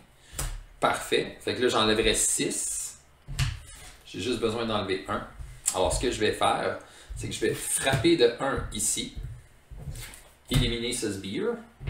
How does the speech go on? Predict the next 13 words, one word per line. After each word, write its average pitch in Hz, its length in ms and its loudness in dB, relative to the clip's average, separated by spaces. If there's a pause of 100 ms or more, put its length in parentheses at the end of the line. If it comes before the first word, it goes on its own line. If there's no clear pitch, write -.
(720)
Je 98 120 -4
vais 107 200 4
aller 135 280 6
en 120 140 2
alter 110 400 2
ego. 98 320 -4 (1000)
Je 101 160 -8
vais, 104 200 -4 (120)
oups, - 460 0 (600)
Wong 113 240 2
s'est - 160 -2
pris 101 180 -4
un. - 180 4